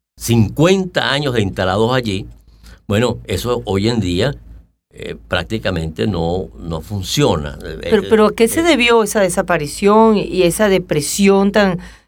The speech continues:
Speaker 2: tan dramática que usted señala, si era
Speaker 1: Bueno.
Speaker 2: lo que producían carne y leche?
Speaker 1: Bueno,
Speaker 2: Y era una
Speaker 1: eh,
Speaker 2: clínica
Speaker 1: eh,
Speaker 2: de, de,
Speaker 1: eh,
Speaker 2: de
Speaker 1: y, y
Speaker 2: punta.
Speaker 1: aparte de eso, agricultura en gran escala. Bueno, eso desaparece porque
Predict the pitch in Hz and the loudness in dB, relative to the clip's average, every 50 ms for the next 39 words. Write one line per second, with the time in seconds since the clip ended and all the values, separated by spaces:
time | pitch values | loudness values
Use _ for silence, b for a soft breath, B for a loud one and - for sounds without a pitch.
0 | _ - 196 180 175 170 165 165 160 160 151 170 165 165 160 165 190 247 277 294 | _ -2 0 0 2 2 2 2 0 2 2 2 2 4 4 4 2 2 0 0
1 | 285 226 214 180 180 175 - 185 180 180 233 220 214 226 240 262 285 262 - - | 0 0 0 0 0 -2 -2 0 0 2 4 4 4 4 4 4 2 2 2 2
2 | 196 180 208 202 B B B B B 156 71 76 - 202 202 202 - 208 202 208 | 2 2 2 0 B B B B B -12 -8 -2 2 2 2 4 4 2 0 2
3 | - 196 190 175 180 - 196 190 190 180 180 - - - - 175 175 185 202 226 | 4 4 4 4 4 4 2 2 2 0 -6 -10 -8 -2 0 0 2 2 2 0
4 | 214 185 - 170 165 151 151 208 294 330 320 - - 143 113 117 - - - 82 | 0 0 0 0 0 2 4 4 2 2 0 -4 -6 -6 -8 -8 -14 -14 -10 -8
5 | 80 78 80 92 110 196 185 196 202 196 - - 202 202 208 202 208 208 196 190 | -6 -4 0 2 2 2 4 2 2 0 0 2 2 2 4 4 4 4 4 4
6 | 180 180 190 180 - 175 185 180 165 165 165 - 110 107 101 92 85 - 85 80 | 2 2 2 2 2 2 2 2 4 2 2 2 2 0 0 0 -2 -2 -4 -4
7 | 78 - 107 113 117 113 151 156 151 139 104 92 98 87 85 - 95 95 95 95 | -2 0 0 2 2 2 0 0 0 0 -2 -2 -4 -6 -6 -4 -2 -2 0 0
8 | 90 87 87 82 78 73 - - 87 80 78 78 73 69 - b b b b b | 0 -2 -2 -2 -4 -6 -8 -8 -6 -4 -4 -2 -4 -6 -8 b b b b b
9 | b _ _ - - 90 117 143 139 - - 123 113 101 95 - 151 160 165 156 | b _ _ -6 -2 0 0 2 0 -2 -2 -2 -2 -2 0 0 0 2 2 2
10 | 175 160 156 - 110 95 92 95 92 - - 143 147 151 135 - _ _ - - | 0 -2 -2 -2 -4 -2 -2 -2 -4 -4 -6 -6 -6 -6 -10 -12 _ _ -14 -8
11 | - 90 87 82 - - - 90 85 78 64 | -6 -6 -6 -6 -10 -8 -6 -4 -4 -4 -6